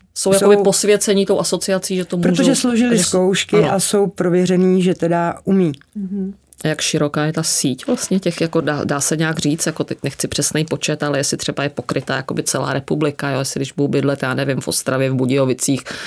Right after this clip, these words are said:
Speaker 1: já nevím, v západních Čechách, jestli prostě ta síť je v tuhle tu chvíli dostatečně široká na to, aby si
Speaker 2: Zatím asi
Speaker 1: každý
Speaker 2: není dostatečně široká, nicméně, eh, tak jako si já ráda dojedu za kvalitním lékařem, zubařem,
Speaker 1: Mhm.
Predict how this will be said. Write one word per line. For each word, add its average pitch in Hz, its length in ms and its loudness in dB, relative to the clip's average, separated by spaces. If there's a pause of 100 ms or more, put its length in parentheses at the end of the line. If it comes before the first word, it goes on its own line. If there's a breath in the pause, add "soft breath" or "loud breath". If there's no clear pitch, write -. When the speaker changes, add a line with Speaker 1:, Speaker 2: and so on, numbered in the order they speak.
(200 loud breath)
Speaker 1:
já 139 60 -6
nevím, 135 160 0
v - 40 -2
západních 135 460 -2
Čechách, 139 440 -4
jestli 143 340 0 (240 loud breath)
prostě - 300 -4
ta 147 200 0
síť 143 300 0
je 160 60 2
v 160 120 -10
tuhle 170 240 0
tu 170 100 0
chvíli 156 440 0
dostatečně 147 540 -2
široká 151 460 0
na 139 100 0
to, - 140 -2
aby 185 180 4
si 185 120 2
Speaker 2:
Zatím 185 100 4
asi - 160 2
Speaker 1:
každý - 120 4
Speaker 2:
není 151 220 4
dostatečně 156 560 0
široká, 151 600 -2
nicméně, 151 880 2 (120)
eh, 165 40 0 (380)
tak 160 220 -4
jako 165 200 -2
si 160 340 2 (120)
já 156 480 0 (340 loud breath)
ráda 165 340 2
dojedu 160 420 2
za 156 140 2
kvalitním 156 960 2
lékařem, 156 800 0 (580)
zubařem, 147 840 2
Speaker 1:
Mhm. 165 300 4